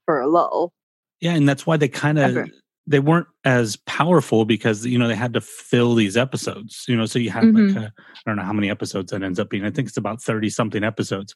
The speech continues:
Speaker 2: But then
Speaker 1: Mm-hmm.
Speaker 2: f-, for anybody watching who hasn't seen Luther, that's f-,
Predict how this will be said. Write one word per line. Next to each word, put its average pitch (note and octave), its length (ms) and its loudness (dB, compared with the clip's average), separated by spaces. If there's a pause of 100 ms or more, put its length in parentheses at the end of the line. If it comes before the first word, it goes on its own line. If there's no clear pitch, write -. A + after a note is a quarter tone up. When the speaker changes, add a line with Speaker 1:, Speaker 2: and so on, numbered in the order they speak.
(600)
Speaker 2:
But G3+ 120 6
then B2+ 180 6
Speaker 1:
Mm-hmm. A#2 80 0
Speaker 2:
f-, - 200 -18
for C3+ 100 2
anybody C3+ 280 4
watching A#2 360 2
who F#2+ 100 0
hasn't G2+ 280 -2
seen F#2+ 240 -4
Luther, A2 480 0 (760)
that's - 160 -2
f-, - 220 -20